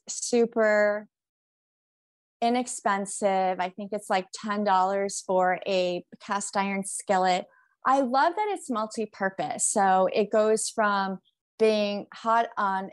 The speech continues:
a stovetop to immediately going in the oven. And it's nice enough that it can be served as sort of like a serving platter. And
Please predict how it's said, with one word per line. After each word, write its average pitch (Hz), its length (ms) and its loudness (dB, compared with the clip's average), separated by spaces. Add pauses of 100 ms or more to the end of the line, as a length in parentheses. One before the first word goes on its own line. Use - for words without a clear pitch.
a 190 120 -4
stovetop 214 840 0 (100)
to 185 560 0 (160)
immediately 208 560 2
going 190 460 -2 (120)
in 196 140 -4
the 185 240 -4
oven. 202 580 0 (380)
And 202 400 0 (140)
it's 214 360 -2
nice 214 340 -4
enough 240 420 0
that 233 160 4
it 202 120 -4
can 240 140 -6
be 214 160 -4
served 208 480 0
as 190 260 0
sort 196 200 -2
of 180 100 -4
like 180 220 0
a 175 140 -4
serving 202 680 -2
platter. 110 460 -4 (640)
And 208 500 2